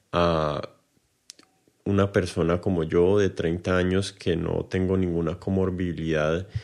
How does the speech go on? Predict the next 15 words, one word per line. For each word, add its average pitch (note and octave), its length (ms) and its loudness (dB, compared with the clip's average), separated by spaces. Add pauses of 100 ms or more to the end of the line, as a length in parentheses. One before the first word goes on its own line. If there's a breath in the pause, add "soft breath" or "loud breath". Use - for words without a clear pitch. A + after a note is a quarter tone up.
(580 loud breath)
cuál F2+ 280 0
debe F#2+ 200 4
ser F#2+ 260 -2
mi G2+ 640 0 (200)
entendimiento F#2+ 1080 2
del F#2 140 0
riesgo F2+ 500 0
que G#2 80 0
estoy E2 240 -6
teniendo E2+ 540 -2
como F2 220 -2
individuo. D#2 640 -4 (720 loud breath)
Y A2+ 140 4
mi C3 580 6 (540)
pensamiento B2 960 4